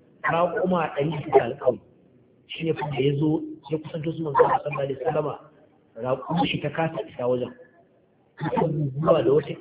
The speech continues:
iska da wani tashin hankali ya hana ta isa wajen. Ya dawo ya ji tuba a gaban manzo Allah sallallahu alaihi wasallam, yana cewa wallahi shi ga abin da ya faru. Bayan da kuma har ya zagaye ma sauran mutanen garin su, yana so ya haɗama ya cinye duka.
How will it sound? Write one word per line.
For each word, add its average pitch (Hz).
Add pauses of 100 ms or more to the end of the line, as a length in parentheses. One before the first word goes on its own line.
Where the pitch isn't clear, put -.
iska 135
da 127
wani 156 (180)
tashin 170
hankali 135 (320)
ya 143
hana 151
ta 143
isa 120
wajen. 107 (480)
Ya 135
dawo 143
ya 143
ji 147 (160)
tuba 151
a -
gaban 131
manzo 127
Allah 127
sallallahu 127
alaihi -
wasallam, 127
yana 127
cewa 120
wallahi 127
shi 143 (360)
ga 123
abin 131
da 123
ya -
faru. 92 (340)
Bayan 170
da 175
kuma 160
har 165
ya 185
zagaye 190
ma 165
sauran 160
mutanen 139
garin 123
su, 135
yana 160
so 143 (300)
ya 135
haɗama 151 (160)
ya 117
cinye 135
duka. 139